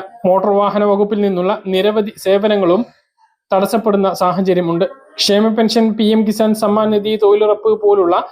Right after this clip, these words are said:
നിരവധി ആനുകൂല്യങ്ങളും ഭാവിയിൽ മുടങ്ങാൻ സാധ്യതയുണ്ട്. അതുകൊണ്ട് തന്നെ പത്ത് വർഷം കഴിഞ്ഞിട്ടുള്ള ആധാർ കാർഡ് പുതുക്കാത്ത ആളുകൾ ഉണ്ട് എങ്കിൽ പുതുക്കുക.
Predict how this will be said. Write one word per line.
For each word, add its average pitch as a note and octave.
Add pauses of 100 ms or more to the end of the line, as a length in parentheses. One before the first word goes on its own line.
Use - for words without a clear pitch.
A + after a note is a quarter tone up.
(280)
നിരവധി A3 (120)
ആനുകൂല്യങ്ങളും G#3 (160)
ഭാവിയിൽ F#3
മുടങ്ങാൻ F#3 (180)
സാധ്യതയുണ്ട്. F3+ (440)
അതുകൊണ്ട് F#3
തന്നെ F3
പത്ത് F3+
വർഷം F#3+
കഴിഞ്ഞിട്ടുള്ള F#3 (120)
ആധാർ F3+
കാർഡ് F#3
പുതുക്കാത്ത G3 (100)
ആളുകൾ F3
ഉണ്ട് F3+
എങ്കിൽ F3
പുതുക്കുക. F3